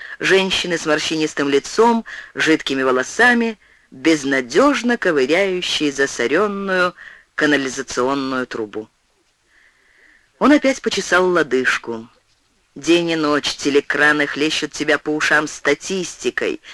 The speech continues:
доказывают, что у людей сегодня больше еды, больше одежды, лучше дома, веселее развлечения, что они живут дольше,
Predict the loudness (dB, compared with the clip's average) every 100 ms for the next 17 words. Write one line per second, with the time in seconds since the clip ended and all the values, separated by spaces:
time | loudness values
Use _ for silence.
0 | -18 -18 -2 0 2 2 2 0 0 0
1 | -2 0 0 2 0 0 0 0 0 -2
2 | 4 4 4 2 0 2 0 0 0 0
3 | 0 2 2 2 2 2 0 2 2 2
4 | 0 4 4 2 -10 -2 2 2 2 2
5 | 4 4 4 4 2 0 -2 0 2 2
6 | 0 -4 -2 0 0 2 2 2 0 -8
7 | -10 -4 0 4 4 4 2 2 2 0
8 | -2 -4 2 4 4 2 0 0